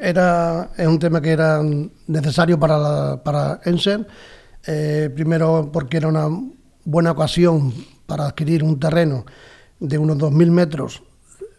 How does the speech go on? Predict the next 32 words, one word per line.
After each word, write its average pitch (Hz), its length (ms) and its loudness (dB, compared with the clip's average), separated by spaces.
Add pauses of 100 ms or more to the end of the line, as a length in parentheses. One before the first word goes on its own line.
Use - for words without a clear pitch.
(220)
pegado 165 600 2
a - 120 0
otro 160 280 0
que 156 100 -2
teníamos 165 420 2
ya 165 200 2
de 143 140 -2
mil 160 180 2
metros, 180 480 0
así 151 260 -2
quedaría 147 520 -2
un, 147 500 0 (300)
un 151 160 -2
terreno 165 320 2
de 151 60 0
unos 151 200 -2
tres 147 160 0
mil 170 180 4
metros 185 420 2 (420)
para 147 720 -2
adecuar 147 400 -2
materiales, 165 600 2
para, 143 920 -2
eh, 135 460 -6 (680)
a-, 156 140 -6 (300)
coches, 180 560 0
eh, 156 340 -4
para 143 320 -6
camiones 170 460 2
de 165 80 2
la 156 60 0
empresa, 185 500 0